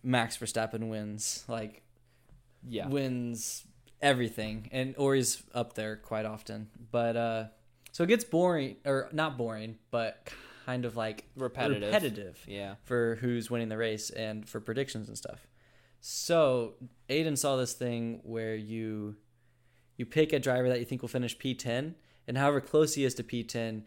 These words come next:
Speaker 1: you get points. And it would be like, so say if your first is twenty-five, second eighteen, third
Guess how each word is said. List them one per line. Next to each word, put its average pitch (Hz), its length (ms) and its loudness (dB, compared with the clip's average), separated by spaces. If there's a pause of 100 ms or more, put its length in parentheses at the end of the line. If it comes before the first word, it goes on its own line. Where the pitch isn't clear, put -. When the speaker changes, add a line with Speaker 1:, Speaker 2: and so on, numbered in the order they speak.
(240)
Speaker 1:
you 123 140 -2
get 120 420 0
points. 120 500 -2 (360)
And 120 200 -4
it 120 40 -2
would 113 200 -4
be 117 120 -2
like, 110 240 -4
so - 140 -10
say 110 260 -4
if - 260 -6
your 107 160 -4
first 110 340 -4
is 107 100 -6
twenty-five, 110 680 -4
second 110 380 -6
eighteen, 104 480 -10
third 107 340 -8